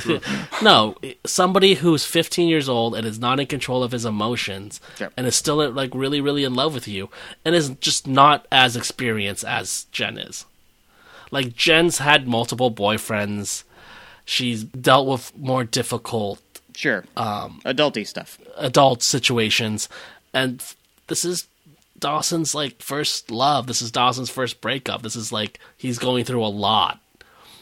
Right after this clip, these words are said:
Speaker 1: And she kind of maybe thought he could be more mature than this, and she was wrong.
Speaker 2: Yeah, it was, um,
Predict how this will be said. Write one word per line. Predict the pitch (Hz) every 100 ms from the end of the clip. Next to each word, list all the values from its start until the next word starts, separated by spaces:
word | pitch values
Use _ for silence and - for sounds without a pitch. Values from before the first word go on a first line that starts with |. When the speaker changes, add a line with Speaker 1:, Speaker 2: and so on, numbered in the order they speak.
| _ _
Speaker 1:
And | 135 123 117 113 107 104 - - -
she | - - 151 139 139 _ _ _ _ _ _ _ _ -
kind | - 160 156
of | 143
maybe | 135 131 131 127 120 101 - _ _ _ _ _ -
thought | 117 110 110 -
he | 117
could | - 107
be | 110
more | 98 101 98
mature | 90 - 135 143
than | 147 151
this, | 151 160 - - - -
and | 110 98 95 92 90 - _ _ _ _ _ _ _
she | - 107
was | 98
wrong. | 104 104 135 180 185 _ _ _ _ _ _ _ _ _
Speaker 2:
Yeah, | - 107
it |
was, | 104 101
um, | 95 92